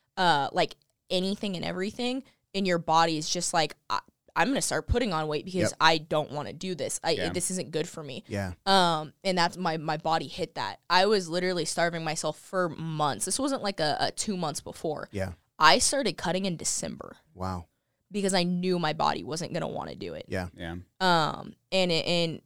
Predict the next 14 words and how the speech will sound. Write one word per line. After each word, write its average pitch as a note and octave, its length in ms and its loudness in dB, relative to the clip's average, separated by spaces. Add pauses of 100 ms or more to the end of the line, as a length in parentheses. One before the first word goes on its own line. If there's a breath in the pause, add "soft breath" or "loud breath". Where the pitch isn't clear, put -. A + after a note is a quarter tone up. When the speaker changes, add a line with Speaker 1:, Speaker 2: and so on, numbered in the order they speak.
Speaker 1:
in E3 240 0
March, E3+ 520 4
it D#3 120 4
pans. E3 500 -2
I F3 160 4
was, D#3+ 320 0 (340)
I F3+ 120 6
had F3 120 8 (140)
only F#3 320 2
made E3 240 4
it, D#3 140 2
I E3+ 140 8
was F3+ 140 0
probably, F3 440 2